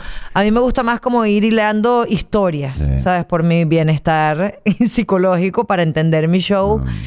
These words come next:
Speaker 1: Es como una historia que va hilada donde la gente se va riendo.
Speaker 2: Eso fue lo que me gustó de tu, de tu stand-up cuando yo te vi en, en Bogotá, que yo sentía que tú me estabas contando algo muy personal,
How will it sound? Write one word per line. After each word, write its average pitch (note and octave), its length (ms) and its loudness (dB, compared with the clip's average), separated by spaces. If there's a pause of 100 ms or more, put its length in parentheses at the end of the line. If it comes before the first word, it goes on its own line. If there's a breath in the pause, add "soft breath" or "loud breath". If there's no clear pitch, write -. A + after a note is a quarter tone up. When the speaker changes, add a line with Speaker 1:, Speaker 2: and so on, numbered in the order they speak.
(200 loud breath)
Speaker 1:
Es F3+ 140 -2
como G3+ 200 0
una G#3+ 120 2
historia G3+ 420 0
que G3+ 140 -2
va E3+ 160 2
hilada F3+ 560 0
donde F3 200 0
la D3+ 120 -2
gente C#3+ 240 0
se F3 120 0
va D3 140 0
riendo. C#3 460 0 (260 loud breath)
Speaker 2:
Eso G2+ 160 0
fue C#3+ 100 0
lo B2 100 -2
que F#2+ 100 0
me E2+ 160 0
gustó D#2+ 400 0
de D#2+ 140 2
tu, C2+ 460 -2
de D2 120 0
tu - 120 -4
stand-up D#2 540 0
cuando C#2+ 240 0
yo C#2+ 200 0
te D#2 120 0
vi D#2 160 2
en, D2+ 300 0
en D2+ 160 -2
Bogotá, C#2+ 500 -2 (160)
que C#2+ 140 -2
yo C2+ 420 -2 (560)
sentía E2 680 0
que D2+ 100 -2
tú D#2 320 -2
me D2 140 0
estabas D#2+ 340 0
contando D#2+ 500 0
algo C#2+ 200 0
muy E2 260 0
personal, E2+ 640 -2